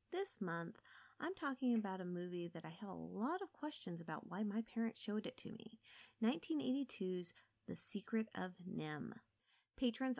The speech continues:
also get a say in what bonus episodes I'm making for the future, so if you want more of my rabbit hole research, that's the place to go. I also have single bonus episodes available at oof my childhood dot com if you don't want to commit to a monthly subscription. You can also find mugs, aprons,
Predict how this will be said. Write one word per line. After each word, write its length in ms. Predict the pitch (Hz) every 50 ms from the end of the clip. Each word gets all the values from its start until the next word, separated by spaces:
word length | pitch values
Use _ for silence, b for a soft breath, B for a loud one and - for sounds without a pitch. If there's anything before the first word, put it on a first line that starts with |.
| - -
also 240 | 214 247 240 339
get 160 | 311 339 330 339
a 60 | 302
say 220 | - - 196 185
in 240 | 180 - - 190 190
what 180 | 185 190 - -
bonus 280 | 190 185 185 185 -
episodes 400 | 185 165 - 170 - 214 - -
I'm 140 | 165 160 165
making 300 | 165 160 165 - 175 170
for 100 | - 175
the 80 | 170 170
future, 480 | - - 339 359 - - - - 185 - _ _ _ -
so 120 | - 247
if 140 | 214 208 -
you 80 | 226
want 160 | 214 247 - -
more 300 | 202 202 226 277 294 -
of 140 | 220 -
my 180 | 208 196 202 226
rabbit 300 | 233 226 214 220 220 220
hole 160 | - 226 214
research, 560 | 202 202 226 269 - - 175 151 156 - - _ -
that's 360 | - 170 208 208 190 - - -
the 100 | - -
place 280 | - - - - - -
to 80 | -
go. 180 | - 175 160 - - - _ _ _ _ _ _ -
I 80 | 220 220
also 220 | 269 320 - - 302
have 140 | 262 226 190
single 400 | - - 233 240 262 285 285 247
bonus 280 | - 208 196 196 180 -
episodes 460 | 185 180 - 175 - 196 185 175 -
available 420 | 180 175 180 175 175 175 170 170 170
at 120 | 170 - - -
oof 120 | 214 226 - -
my 120 | 254 254
childhood 420 | 247 - 190 185 190 - 202 202
dot 180 | 185 196 196 - -
com 340 | - 175 170 165 165 170 170 -
if 140 | - - 196
you 60 | 185
don't 220 | 190 190 202 -
want 120 | - 220 233
to 140 | 233 -
commit 240 | - 202 180 - - -
to 100 | - 180
a 40 |
monthly 320 | 175 175 170 170 - 175 170
subscription. 600 | - - 170 - - - 175 175 - - - - - 214 _ _ _ _ _ _ _ _ -
You 100 | 214 208
can 140 | - 233 196
also 260 | 180 175 180 - 202
find 300 | 175 - 180 175 175 175
mugs, 340 | 185 190 196 208 214 - - _ _ -
aprons, 440 | 208 202 208 190 - 190 185 180 -